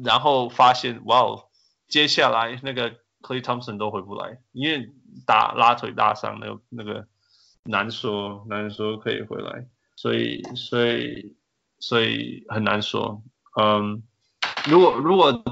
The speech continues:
这一场 Game Three拿下来，是不是那个主场优势又要回来嘛？Right？那，那这一切就还很难说。但是如果输了，哇哦，你，呃，I don't know，it's game over.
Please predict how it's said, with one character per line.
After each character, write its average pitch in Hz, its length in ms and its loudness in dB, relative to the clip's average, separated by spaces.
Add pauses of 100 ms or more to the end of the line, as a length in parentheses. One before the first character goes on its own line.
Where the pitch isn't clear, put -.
这 175 160 4
一 170 100 0
场 117 400 -2
Game 143 220 -2
Three 139 180 -2
拿 117 140 2
下 131 100 0
来， 113 140 2
是 131 100 -6
不 127 80 -6
是 131 100 -4
那 127 80 -2
个 120 80 0
主 123 140 -4
场 117 140 0
优 120 80 0
势 120 80 -6
又 131 140 0
要 127 180 2
回 104 160 -4
来 92 100 -8
嘛？ - 180 -14 (140)
Right？ 110 160 -14 (580)
那， 120 460 0
那 110 180 0
这 139 120 0
一 127 80 0
切 123 160 0
就 104 120 -4
还 101 160 -4
很 104 120 -8
难 - 120 -10
说。 - 160 -14
但 160 80 4
是 165 60 -2
如 160 80 -2
果 147 100 2
输 123 300 -2
了， 107 140 -8
哇 104 160 2
哦， 107 240 -2 (400)
你， 110 240 -12 (360)
呃， 104 100 -8 (220)
I 101 120 -8
don't 92 60 -12
know，it's 95 300 -16
game 101 200 -8
over. 95 260 -8